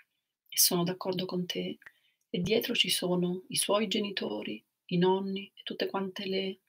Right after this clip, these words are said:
generazioni precedenti. E ti danno tutta la loro energia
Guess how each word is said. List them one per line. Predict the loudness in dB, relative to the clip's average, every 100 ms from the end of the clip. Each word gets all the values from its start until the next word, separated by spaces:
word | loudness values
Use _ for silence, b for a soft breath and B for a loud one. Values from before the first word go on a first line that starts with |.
| _ B B B _ 0
generazioni | 2 2 0 -2 -2 -4
precedenti. | 0 -2 0 -2 -4 -6 -12
E | -18 _ _ _ _ _ _ _ _ _ -20 -8
ti | -4
danno | -2 -4
tutta | -6 -4 -2
la | -2
loro | -2 -4 0
energia | 4 4 4 2 0 -4